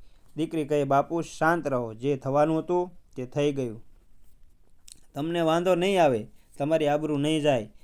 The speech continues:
કપડાં બદલાવીને ભોંયરામાંથી થઈ રવાના. મહેલ ઉપર જાય તો દાસી તેને જોઈને કહે,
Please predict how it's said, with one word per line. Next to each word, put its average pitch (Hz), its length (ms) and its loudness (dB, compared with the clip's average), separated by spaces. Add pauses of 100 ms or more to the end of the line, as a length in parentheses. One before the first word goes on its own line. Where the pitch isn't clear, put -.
(240)
કપડાં 151 380 2
બદલાવીને 139 800 2
ભોંયરામાંથી 135 1300 -2
થઈ 156 340 2
રવાના. 143 500 6 (320)
મહેલ 151 220 0
ઉપર 135 280 -6
જાય 139 380 2 (300)
તો 131 100 -10
દાસી 143 360 -2
તેને 131 320 -6
જોઈને 135 300 -4
કહે, 135 460 0